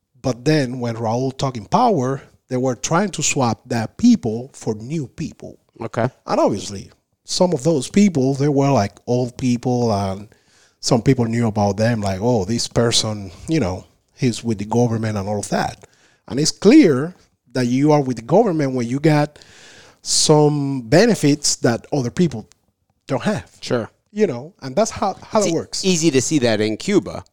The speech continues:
Speaker 2: Everybody's poor, except there's someone who's
Speaker 1: Yeah.
Speaker 2: like, "Oh, he
Speaker 1: E-,
Speaker 2: always
Speaker 1: even,
Speaker 2: has nice
Speaker 1: even,
Speaker 2: things."
Speaker 1: even over here.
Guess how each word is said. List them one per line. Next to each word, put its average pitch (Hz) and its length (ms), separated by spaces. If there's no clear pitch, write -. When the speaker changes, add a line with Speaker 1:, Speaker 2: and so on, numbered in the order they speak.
Speaker 2:
Everybody's 135 520
poor, 131 460
except - 260
there's 120 160
someone 127 280
who's 120 140
Speaker 1:
Yeah. 302 80
Speaker 2:
like, 113 160
"Oh, 220 280
he 131 80
Speaker 1:
E-, - 20
Speaker 2:
always 339 200
Speaker 1:
even, 403 100
Speaker 2:
has - 100
nice 311 180
Speaker 1:
even, 359 140
Speaker 2:
things." 349 160
Speaker 1:
even 320 200
over 190 180
here. 233 320